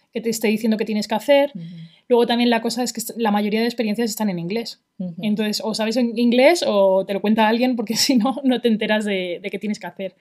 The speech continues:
Speaker 1: Es muy importante haz-, diseñar bien un proceso de onboarding para el usuario o jugador y que entienda qué tiene que hacer, cómo tiene que utilizar ese mando, cómo puede agarrar un objeto.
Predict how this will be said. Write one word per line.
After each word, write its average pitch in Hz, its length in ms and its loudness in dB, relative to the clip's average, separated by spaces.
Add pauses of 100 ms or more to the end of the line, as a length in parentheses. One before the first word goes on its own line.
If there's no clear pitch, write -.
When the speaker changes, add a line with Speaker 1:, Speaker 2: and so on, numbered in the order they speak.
(100)
Speaker 1:
Es 226 220 -2
muy 262 160 4
importante 240 480 2
haz-, 240 180 0
diseñar 220 600 0
bien 240 180 4
un 254 120 4
proceso 226 380 -2
de 233 60 4
onboarding 240 520 2 (440)
para 214 180 0
el 208 100 0
usuario 226 500 0
o 226 40 4
jugador 220 580 -2 (120)
y 180 400 -6
que 185 80 -6
entienda 202 460 -2
qué 240 100 -2
tiene 226 180 -2
que 190 60 -6
hacer, 269 320 0
cómo 214 260 -2
tiene 226 240 2
que 220 180 0
utilizar 208 520 0
ese 220 180 -2
mando, 269 400 2
cómo 226 220 2
puede 220 420 2
agarrar 208 380 0
un 208 100 0
objeto. 262 480 0